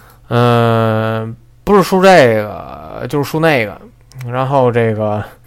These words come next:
呃，呃，赢不了球啊，然后，呃，媒体还各种骂，嗯，所以说第一场其实对于国足来说非常的不好打，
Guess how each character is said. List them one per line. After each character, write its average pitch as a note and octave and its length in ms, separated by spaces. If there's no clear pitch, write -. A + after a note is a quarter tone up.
呃， A2 1000
呃， D#3 220
赢 D3 180
不 F3+ 80
了 A2+ 140
球 C3+ 180
啊， G#2+ 440
然 A#2 140
后， A#2 200
呃， G#2 560
媒 G#2 420
体 B2 140
还 B2 100
各 B2 80
种 G#2 120
骂， A#2+ 220
嗯， G#2+ 340
所 - 160
以 C3 40
说 C#3+ 100
第 D#3+ 180
一 F#3 100
场 - 400
其 - 200
实 B2 140
对 B2 140
于 B2 80
国 A#2 200
足 A#2 100
来 A#2+ 120
说 B2 120
非 A#2+ 140
常 A#2+ 160
的 A2+ 60
不 A#2 120
好 A2+ 200
打， - 120